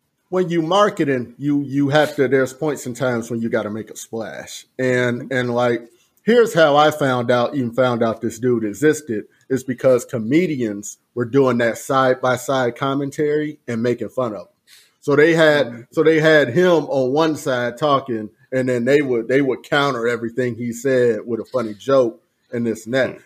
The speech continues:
Speaker 1: And that's how I even knew this dude existed. So,
Speaker 3: Mm-hmm.
Speaker 1: you know, the, quite honestly, us three, we, we probably just don't travel in those circles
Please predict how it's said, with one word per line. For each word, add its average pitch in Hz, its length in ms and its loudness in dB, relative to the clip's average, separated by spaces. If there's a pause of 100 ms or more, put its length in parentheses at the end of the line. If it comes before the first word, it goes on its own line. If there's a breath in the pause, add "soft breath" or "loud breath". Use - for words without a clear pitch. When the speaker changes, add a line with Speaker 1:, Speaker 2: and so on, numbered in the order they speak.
(100)
Speaker 1:
And 127 100 -4
that's 170 220 2
how 135 220 2
I 127 40 2
even 117 340 0
knew 135 180 2
this 117 240 -2
dude 120 280 -2
existed. 113 580 -4 (580)
So, 147 440 2
Speaker 3:
Mm-hmm. 98 180 -6 (140)
Speaker 1:
you 185 120 -2
know, 151 300 0
the, 135 300 0
quite 160 220 2
honestly, 151 680 0
us 170 240 0
three, 226 420 -2 (400)
we, 185 220 0
we 165 240 0
probably 185 440 2
just 151 280 -2
don't 160 200 -4
travel 151 480 0
in 139 100 0
those 135 300 0
circles 147 640 -2